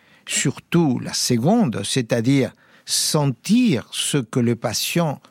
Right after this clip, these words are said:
ressent sans savoir qu'il le ressent, attention. Eh bien, si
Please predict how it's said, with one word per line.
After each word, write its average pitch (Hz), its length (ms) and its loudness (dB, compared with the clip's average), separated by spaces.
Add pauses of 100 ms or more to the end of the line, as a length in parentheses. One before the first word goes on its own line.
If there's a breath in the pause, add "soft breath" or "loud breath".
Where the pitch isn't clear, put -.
(160 soft breath)
ressent 120 800 -2 (240)
sans - 560 -2
savoir 165 600 -2
qu'il 113 140 0
le 95 120 -4
ressent, 139 640 -2 (200)
attention. 220 720 -4 (2000 soft breath)
Eh 143 120 2
bien, 127 300 -2
si 131 460 0